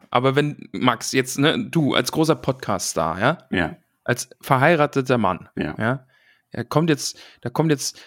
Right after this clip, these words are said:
Speaker 1: äh, Mann oder Frau kommt jetzt zu dir und sagt, "Max, dein Podcast ist so beeindruckend. Ich, ja,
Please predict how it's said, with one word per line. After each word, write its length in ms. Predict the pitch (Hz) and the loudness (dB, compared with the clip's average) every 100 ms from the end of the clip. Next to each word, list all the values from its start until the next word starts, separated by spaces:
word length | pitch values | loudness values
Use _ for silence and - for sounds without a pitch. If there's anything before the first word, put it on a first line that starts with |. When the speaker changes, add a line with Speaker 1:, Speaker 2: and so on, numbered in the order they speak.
| - - | -8 2
Speaker 1:
äh, 400 | 123 123 123 120 - _ _ _ _ - - | 4 6 4 2 -6 _ _ _ _ -12 -2
Mann 280 | 143 156 131 | 4 4 6
oder 160 | 120 | 4
Frau 360 | - - 143 156 | 2 2 2 4
kommt 220 | 151 160 | 2 2
jetzt 180 | 143 - | 0 2
zu 120 | 175 | 2
dir 160 | 156 143 | 4 2
und 80 | 135 | 2
sagt, 220 | 143 135 | 0 2
"Max, 560 | 147 - - - - _ _ | 0 0 -2 -4 -8 _ _
dein 140 | 120 120 | -14 -4
Podcast 760 | - 143 - 104 117 - - - _ _ _ _ - | -2 -2 -4 -4 -2 -4 -12 -18 _ _ _ _ -6
ist 240 | - - | -2 -2
so 100 | 117 | -4
beeindruckend. 920 | - 131 151 151 131 127 127 123 - - - - - - _ | -2 2 4 4 2 0 -2 -4 -6 -18 -20 -18 -18 -20 _
Ich, 400 | 147 143 - 131 | 0 0 0 2
ja, 360 | 135 143 143 | 4 4 0